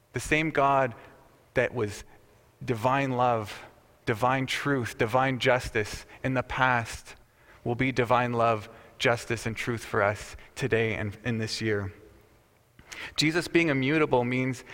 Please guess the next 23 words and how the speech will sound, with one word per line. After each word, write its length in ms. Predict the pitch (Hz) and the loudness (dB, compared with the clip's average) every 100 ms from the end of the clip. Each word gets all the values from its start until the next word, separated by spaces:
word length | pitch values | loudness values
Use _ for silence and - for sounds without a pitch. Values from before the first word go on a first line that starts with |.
| - | -2
that 120 | 156 | 0
his 180 | 151 160 | 2 -2
divine 640 | 165 156 123 131 151 165 160 | 2 0 4 2 4 2 0
plans, 380 | - 131 117 - | -2 0 0 -2
his 140 | 127 | -4
sovereign 540 | - 151 156 151 143 | 2 4 4 2 0
will, 360 | 127 147 147 110 - - - - - | 2 4 4 2 -4 -18 -20 -20 -8
cannot 480 | 143 147 139 123 - | 0 2 2 2 0
change. 640 | - 120 107 98 95 - - - - - | -2 0 -2 -2 -4 -6 -12 -20 -20 -4
The 80 | - | -2
things 360 | 123 165 165 135 | 0 0 0 4
that 200 | 143 117 - - | 4 4 -6 -14
he 220 | - 170 | -2 2
within 280 | 170 143 151 | 2 2 0
the 60 | 143 | 0
Trinity 460 | - 151 147 135 | 0 0 2 2
with 200 | 117 127 | 2 0
his 160 | 139 123 | -2 -4
Father 720 | - 135 139 143 127 113 104 - - - | 2 4 6 6 4 2 0 -8 -18 -6
decreed 640 | 139 - 156 156 147 117 - - - - _ - | -4 -2 0 2 0 -2 -10 -18 -20 -20 _ -6
from 360 | - 127 117 - - | 2 2 2 -6 -4
eternity 520 | 131 - 165 160 151 | -4 -2 -2 0 -2
past 580 | - - 139 123 - | -2 0 2 2 -2